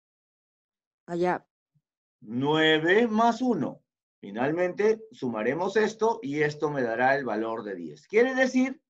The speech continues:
Speaker 2: que ya tenemos el valor de F. F es igual a diez. Vamos a trabajar ahora G. Mira lo que dice G. G es igual a ocho coma noventa y uno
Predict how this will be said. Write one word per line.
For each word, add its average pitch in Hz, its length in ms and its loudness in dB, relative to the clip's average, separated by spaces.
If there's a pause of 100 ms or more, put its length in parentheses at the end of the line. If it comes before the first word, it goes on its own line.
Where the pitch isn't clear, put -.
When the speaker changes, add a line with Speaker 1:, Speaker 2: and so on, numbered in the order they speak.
(100)
Speaker 2:
que 107 140 -12
ya 131 140 -2
tenemos 185 420 -2
el 196 80 0
valor 156 320 0
de 196 280 2
F. - 300 -8 (840)
F 185 640 4 (320)
es 135 260 -2
igual 135 440 4
a 113 80 0
diez. 95 420 -14 (760)
Vamos 160 380 2
a 202 120 0
trabajar 151 480 2
ahora 180 500 6 (1300)
G. 175 460 4 (380)
Mira 220 260 4
lo 254 120 4
que 180 80 4
dice 202 340 6
G. 135 320 -2 (680)
G 226 340 4
es 226 140 -2
igual 214 580 4
a 104 220 -2
ocho 185 320 -2
coma 196 280 -4
noventa 208 400 -4
y 220 120 -2
uno 180 400 -2